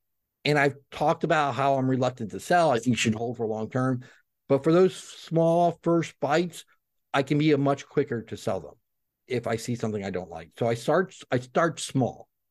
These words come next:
But if the thesis holds and my confidence grows as I learn, I'll just add over time. And when I say over time, I mean, like, look, looking in simple terms, like, especially, like, you know, when my wife and I started, it was like, "Okay, we're just gonna max out our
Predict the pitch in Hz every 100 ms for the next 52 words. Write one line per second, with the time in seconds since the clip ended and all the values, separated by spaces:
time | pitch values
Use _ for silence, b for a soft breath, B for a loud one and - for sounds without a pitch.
0 | _ - 113 113 113 180 202 214 190 135
1 | 113 110 92 85 90 - 160 160 180 160
2 | - 123 120 120 - 101 92 101 127 139
3 | 127 - 113 107 120 - B B _ -
4 | 143 143 131 117 - - _ _ 123 127
5 | 135 139 147 139 180 156 139 - 156 151
6 | 139 151 143 127 127 _ _ _ _ _
7 | _ 135 135 135 147 156 151 123 - 147
8 | 120 135 120 113 107 98 - 110 - 139
9 | 139 131 110 104 - b b 123 123 127
10 | 135 156 156 156 143 131 127 131 127 123
11 | 117 127 123 127 117 113 131 131 117 104
12 | 123 143 143 139 127 120 123 117 107 98